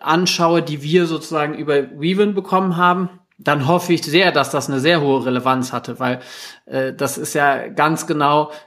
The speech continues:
die Vision und, und, äh, sozusagen das, was wir auch als Vital-Gründer verfolgen oder auch als gesamtes Vital-Team. Wir wollen eben die ökonomischen und die, äh,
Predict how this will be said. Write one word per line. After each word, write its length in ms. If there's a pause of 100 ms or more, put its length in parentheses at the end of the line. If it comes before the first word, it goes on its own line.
(180)
die 280
Vision 600
und, 260
und, 240
äh, 540
sozusagen 720
das, 280
was 220
wir 240
auch 160
als 380
Vital-Gründer 720
verfolgen 540
oder 220
auch 140
als 480
gesamtes 540
Vital-Team. 640 (360)
Wir 180
wollen 260
eben 220
die 100
ökonomischen 800
und 300
die, 200
äh, 400